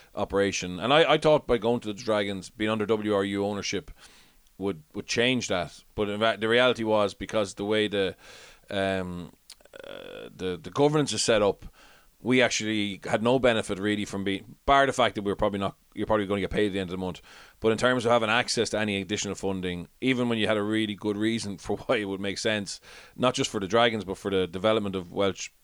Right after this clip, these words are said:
players in the future, um, the agreement that was in place meant that for every pound they would have to give a drag-, uh, uh, the Dragons region, they have to, would have to give that everywhere. Um, and obviously, you know,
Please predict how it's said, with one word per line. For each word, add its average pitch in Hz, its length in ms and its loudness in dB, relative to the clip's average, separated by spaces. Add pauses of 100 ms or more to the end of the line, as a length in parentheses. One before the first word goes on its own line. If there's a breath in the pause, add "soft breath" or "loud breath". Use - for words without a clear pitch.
(100)
players 110 320 2
in 98 60 -8
the 92 60 -6
future, 104 460 -4 (480 loud breath)
um, 95 680 0 (140)
the 113 160 -2
agreement 120 560 0
that 104 120 0
was 95 160 -6
in 98 80 -6
place 101 320 -2
meant 98 320 -6
that 95 160 -4 (100)
for - 160 -4
every 104 200 0
pound 101 460 -4
they 92 40 -4
would 90 100 -6
have 92 100 -4
to 90 80 -14
give 87 180 -6
a 85 60 -8
drag-, 95 460 -2
uh, 90 200 -10
uh, 80 160 -10 (140)
the 90 100 -14
Dragons 92 420 -2
region, 87 260 -6
they 85 80 -8
have 87 140 -6
to, 87 100 -12
would 87 100 -6
have 90 140 -6
to - 60 -20
give 85 140 -8
that 87 140 -4
everywhere. 87 380 -6 (420 loud breath)
Um, 87 540 -4
and 90 140 -4
obviously, 85 480 -6 (100)
you 90 100 -10
know, - 200 -12